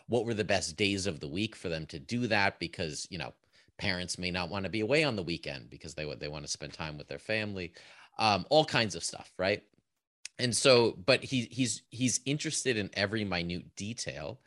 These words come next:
and then he's zooming out and, and putting together the pieces, right? But without knowing every detail, you don't even know what pieces there are to put together. So the fascinating part that, that I found was it was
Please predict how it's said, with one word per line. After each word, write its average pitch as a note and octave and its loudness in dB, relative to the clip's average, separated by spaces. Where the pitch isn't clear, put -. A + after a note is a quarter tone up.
and A2 2
then A2+ 4
he's G#2 -2
zooming G2 0
out E2 0
and, F2+ -2
and F#2 -4
putting G2 -4
together E2 -4
the D2+ -10
pieces, - -8
right? E2+ -4
But - -2
without A2+ 0
knowing A2 -4
every F2 -6
detail, B2 -6
you F#2+ -4
don't A2+ -4
even E2 -6
know D#2+ -2
what - -6
pieces E2+ -8
there - -10
are D#2 -4
to D2 -10
put - -14
together. D2 -8
So - 0
the B2 2
fascinating C3 4
part G#2+ 6
that, F#2 2
that F#2+ 4
I A2 6
found F#2+ 4
was F2+ -2
it G2 -2
was F2+ -2